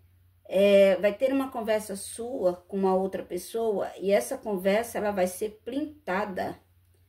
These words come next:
durante a semana. Então, tome muito cuidado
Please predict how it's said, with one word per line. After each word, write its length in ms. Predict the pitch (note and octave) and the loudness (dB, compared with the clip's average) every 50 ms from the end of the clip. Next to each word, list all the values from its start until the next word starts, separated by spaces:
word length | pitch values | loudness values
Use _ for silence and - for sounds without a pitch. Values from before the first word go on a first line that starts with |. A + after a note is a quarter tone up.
| _ _ _ _ _ _ _ _ | _ _ _ _ _ _ _ _
durante 460 | G3 E3 E3+ F3+ F#3+ G3 G3 - G#3 | -8 2 4 6 6 6 4 0 -4
a 60 | G3 | -6
semana. 680 | F#3+ - - A3+ A#3 G#3+ G3 F3+ D#3+ D#3 D#3 E3 F3+ - - _ _ _ _ _ _ _ _ _ _ _ _ _ _ _ _ _ _ _ _ - | -6 -6 -6 -6 -2 0 0 0 -2 -2 -4 -6 -8 -10 -12 _ _ _ _ _ _ _ _ _ _ _ _ _ _ _ _ _ _ _ _ -10
Então, 680 | - E3+ - - - F#3+ G3 G3+ A3 B3 C4+ C4+ - _ _ _ _ _ _ _ | -8 -8 -6 -4 0 2 2 2 2 0 -4 -6 -8 _ _ _ _ _ _ _
tome 400 | - F#3+ G3 G3+ G3+ G#3 - - - | -4 -2 0 2 2 0 -2 -4 -6
muito 460 | D#3+ G3+ G#3 G#3+ A3 A#3+ C4+ C4 - | -4 -2 -2 0 -2 -2 -4 -8 -8
cuidado 800 | - A3 F#3 E3+ F3 E3+ E3+ F3+ F#3+ G#3 G#3+ G#3+ B3 C4 C4+ - | -8 -6 -4 0 0 2 2 2 2 0 -2 -4 -6 -10 -12 -12